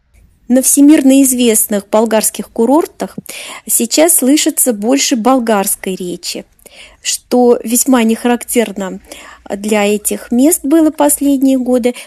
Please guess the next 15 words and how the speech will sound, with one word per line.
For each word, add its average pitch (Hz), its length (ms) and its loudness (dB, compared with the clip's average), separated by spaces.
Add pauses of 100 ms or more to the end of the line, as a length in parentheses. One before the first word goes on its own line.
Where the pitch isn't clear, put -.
потому 226 340 -2
что 208 220 -8
болгары 208 640 0 (120)
предпочитали 220 680 -6
отдыхать 208 520 -6
в 294 60 -8
других 240 420 -6
странах. 175 680 -10 (440)
Вот 269 360 0
такие 285 400 0
тенденции 208 920 -2 (280)
нынешнего 285 840 0 (200)
коронавирусного 240 1000 0
туристического 214 1000 -8
сезона. 180 720 -10